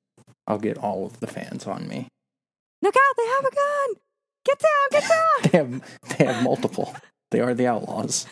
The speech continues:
Speaker 2: They are the Outlaws.
Speaker 1: Uh, but moving on to the actual important stuff from this week.
Speaker 2: <laughs> The important
Speaker 1: L A
Speaker 2: stuff.
Speaker 1: Valiant. We're starting off another stage strong.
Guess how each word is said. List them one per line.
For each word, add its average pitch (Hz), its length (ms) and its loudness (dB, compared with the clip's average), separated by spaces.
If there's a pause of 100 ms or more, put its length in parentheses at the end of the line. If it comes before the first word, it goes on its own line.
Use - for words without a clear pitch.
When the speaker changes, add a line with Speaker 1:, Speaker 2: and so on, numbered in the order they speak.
(240)
Speaker 2:
They 240 160 -6
are 240 160 -2
the 262 160 -2
Outlaws. 208 760 -6 (640)
Speaker 1:
Uh, 123 320 2
but 120 280 2
moving 160 260 2
on 139 160 2
to 113 80 -4
the 113 140 2
actual 113 300 -2
important 117 480 0
stuff 104 260 -2
from 101 180 -4
this 95 260 -6
week. 110 400 -4
Speaker 2:
<laughs> - 40 -16 (640)
The 277 220 0
important 220 440 0
Speaker 1:
L 170 60 2
A 180 80 4
Speaker 2:
stuff. 139 100 -2
Speaker 1:
Valiant. 120 480 2 (1040)
We're - 80 -6
starting 117 280 2
off 120 200 -2
another 127 260 2
stage - 400 -4
strong. 87 440 -8